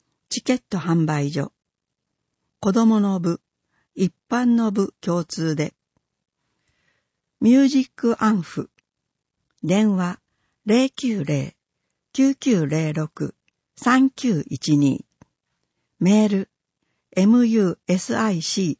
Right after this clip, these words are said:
ハイフンエーエヌエフアットマーク、エスオーエフティービーエー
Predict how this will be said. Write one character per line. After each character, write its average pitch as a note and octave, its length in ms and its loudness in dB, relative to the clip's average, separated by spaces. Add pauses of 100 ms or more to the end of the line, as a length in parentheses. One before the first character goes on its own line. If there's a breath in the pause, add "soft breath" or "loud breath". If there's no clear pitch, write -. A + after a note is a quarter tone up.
(160)
ハ A3 180 -4
イ F#3 40 -2
フ D#3+ 200 -6
ン D3 240 -2 (380)
エ A#3+ 200 0
ー - 120 -8
エ A3 140 0
ヌ G3+ 200 0
エ G3 120 -4
フ - 240 -12 (180)
ア E3 80 -6
ッ - 140 -8
ト G3+ 120 0
マ F3 180 0
ー C#3 120 -8
ク、 - 220 -10 (800)
エ G3 100 2
ス A#3+ 200 -4
オ A3 340 0
ー - 40 -20 (100)
エ G3+ 80 -2
フ - 240 -10 (240)
テ - 100 -2
ィ D#3 120 0
ー - 40 -12 (340)
ビ A#3+ 320 2
ー - 40 -12 (160)
エ G#3 260 -2
ー - 60 -12